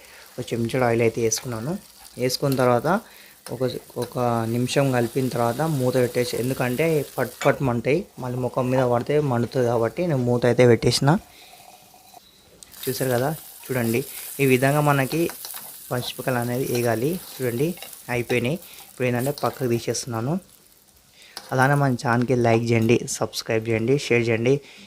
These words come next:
ఇప్పుడు ఏంటంటే టమాటాలు కూడా నీట్గా కడుక్కోవాలి ఫ్రెండ్స్. చూసారు కదా, నేనైతే కడుగుతున్నాను. టమాటాలు కడిగి రెండు ముక్కలు అయితే చేయాలి. చూడండి ఈ విధంగా రెండు ముక్కలు చేసి ఇలా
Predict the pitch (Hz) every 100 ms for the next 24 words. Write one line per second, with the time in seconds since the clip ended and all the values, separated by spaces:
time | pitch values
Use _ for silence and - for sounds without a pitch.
0 | - - 139 139 139 135 143 131 131 131
1 | 131 139 131 120 120 135 131 113 - 117
2 | 107 139 160 - - - - 127 131 117
3 | 127 123 113 113 110 117 117 113 120 117
4 | 120 120 117 - 120 135 202 294 - -
5 | - 131 127 131 127 - 135 127 147 -
6 | 123 110 131 208 - - - - - -
7 | 131 123 123 175 - - - - - -
8 | 113 113 120 127 120 113 113 - 127 117
9 | 117 - 190 - - - 127 127